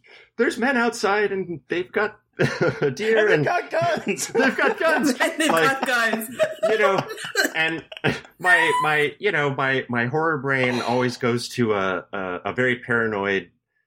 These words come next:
Speaker 1: I, I always kind of catastrophize, you know,
Speaker 2: Oh,
Speaker 1: situations.
Speaker 2: mm-hmm.
Speaker 1: And so seeing The Strangers, you know, and just seeing these people outside who you don't know,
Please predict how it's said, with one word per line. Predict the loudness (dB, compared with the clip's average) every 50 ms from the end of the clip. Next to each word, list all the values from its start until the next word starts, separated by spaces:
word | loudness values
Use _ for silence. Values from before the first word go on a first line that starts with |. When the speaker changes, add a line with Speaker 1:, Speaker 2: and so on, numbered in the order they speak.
| _ _ _ -6
Speaker 1:
I, | -6
I | -4 -2 -2 -2
always | 0 0 -2 -2 -4 -6
kind | -8 -6 -4 -4
of | -6 -8 _ _
catastrophize, | -8 -8 -6 -4 -4 -4 -4 -4 -8 -6 -4 -2 0 0 0 -2 -2 -4 -8 -10 -10 _
you | -4 -2
know, | 0 2 2
Speaker 2:
Oh, | 2 2
Speaker 1:
situations. | 0 0 0 0 2 2 0 2 0 0 0 -2 -4
Speaker 2:
mm-hmm. | -10 -18 -20 -20 _ _ _ -4
Speaker 1:
And | -2 -2 -2 -4
so | -4 -2 0 0 2 2 0 0 -2 -4 -8 -10
seeing | -6 -4 -2 0 0 2 2 2 0 0 -4 -6 -10 _ _ _ _ _ _ _
The | -6 -6
Strangers, | -4 -4 -2 0 0 2 2 0 0 0 0 0 0 -2 -4 -6 -6 -8 -8 -10 -14 _ _ _ _ _ _ -4
you | -2 -2
know, | 0 0 0 0
and | 0 -2 -4
just | -4 -4 -4
seeing | -2 -2 -2 -2 0
these | -2 -2 -4
people | -4 -4 -4 -2 -2 -2 -2 -2
outside | -2 -4 -6 -6 -6 -4 -2 -2 0 0 0 -2 -2 -4 -6 -10 -18 _ _ _ _ _ _ _ _ -12
who | -8 -6 -6 -6 -6
you | -8 -8 -6
don't | -2 -2 0 0 -2 -2
know, | -4 -4 -4 -4 -4 -4 -4 -4 -6